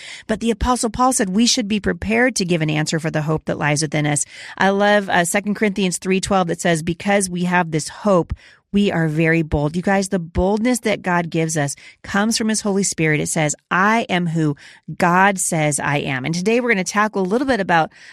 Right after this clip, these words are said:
a little bit of a topic that, uh, that is near and dear to my heart. You guys know I've been fighting comprehensive sex ed over here at the podcast for quite a while.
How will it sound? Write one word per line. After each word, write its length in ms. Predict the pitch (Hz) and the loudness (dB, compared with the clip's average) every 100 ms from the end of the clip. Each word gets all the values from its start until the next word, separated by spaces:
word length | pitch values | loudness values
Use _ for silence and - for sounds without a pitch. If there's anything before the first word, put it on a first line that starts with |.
| - | -4
a 80 | 214 | 0
little 260 | 247 311 277 | 2 2 2
bit 140 | 254 | 2
of 100 | 196 | 2
a 60 | 175 | -2
topic 500 | - 190 185 165 - | 0 0 0 -2 -2
that, 160 | 160 - | -4 -2
uh, 320 | 170 147 139 - - | -2 0 0 -4 -6
that 180 | 180 175 | -2 0
is 140 | 165 | 2
near 220 | 190 196 | 2 2
and 100 | 196 | 2
dear 120 | 180 | 2
to 60 | 170 | 0
my 200 | 165 180 | 0 0
heart. 160 | 180 180 | 0 0
You 80 | |
guys 200 | 185 180 | 0 0
know 200 | 175 185 | 0 2
I've 140 | 180 165 | 2 0
been 120 | 160 | -2
fighting 320 | - 175 180 | 0 0 0
comprehensive 540 | 170 180 170 165 165 156 | -2 -2 0 -2 -2 -2
sex 280 | 180 165 | -2 -2
ed 200 | 185 170 | 0 0
over 220 | 175 170 170 | 0 -4 -2
here 200 | 180 175 | 0 0
at 80 | |
the 80 | 160 | -2
podcast 500 | 151 170 170 170 165 | -4 -4 0 -2 -2
for 140 | - 147 | -8 -12
quite 400 | - 214 214 214 | -4 0 0 0
a 60 | 165 | -4
while. 500 | 151 151 156 180 | 0 0 2 0